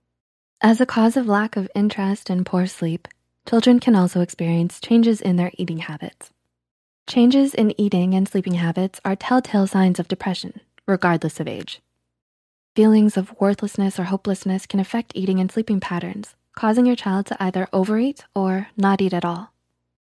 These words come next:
Food triggers chemical responses in the brain, hence altering emotions. For example, cars trigger a dopamine release, which allows your child to feel comforted whenever they eat a plate of pasta or sugary pastries.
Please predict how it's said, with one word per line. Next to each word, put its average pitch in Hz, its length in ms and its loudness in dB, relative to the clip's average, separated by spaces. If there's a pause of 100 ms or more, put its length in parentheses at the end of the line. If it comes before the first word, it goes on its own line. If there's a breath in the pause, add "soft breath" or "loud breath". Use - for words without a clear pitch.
(320)
Food 269 240 4
triggers 190 300 0
chemical 190 400 0
responses 175 540 -4
in 165 80 0
the 165 60 -2
brain, 180 380 -6 (400)
hence 196 340 -4
altering 185 320 0
emotions. 190 580 -2 (600)
For 196 140 0
example, 190 560 -4 (340)
cars 196 360 0
trigger 196 260 -2
a 196 60 0
dopamine 196 440 -2
release, - 420 -12 (200)
which 226 180 -2
allows 202 260 4
your 202 80 0
child 208 260 -4
to 220 80 -6
feel 208 180 -4
comforted 190 500 -2
whenever 190 280 0
they 202 140 -2
eat 202 180 -4
a 208 60 -2
plate 190 240 -6
of 202 160 -10
pasta 180 480 -6
or - 220 -8
sugary 214 360 -4
pastries. - 600 -6